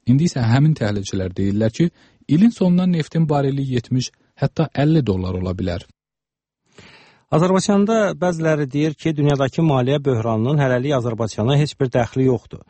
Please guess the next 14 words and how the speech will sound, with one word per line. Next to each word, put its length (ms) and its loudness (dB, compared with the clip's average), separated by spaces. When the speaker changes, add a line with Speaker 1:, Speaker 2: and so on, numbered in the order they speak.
Speaker 2:
Ancaq 240 4
maliyyə 320 2
böhranı 480 0
ilə 160 -2
neftin 400 -2
də 160 -2
qiyməti 460 -2
düşür, 340 -4
çünki 240 0
əvvəlki 400 0
miqdarda 480 0
neft 240 0
daha 240 -2
lazım 400 -2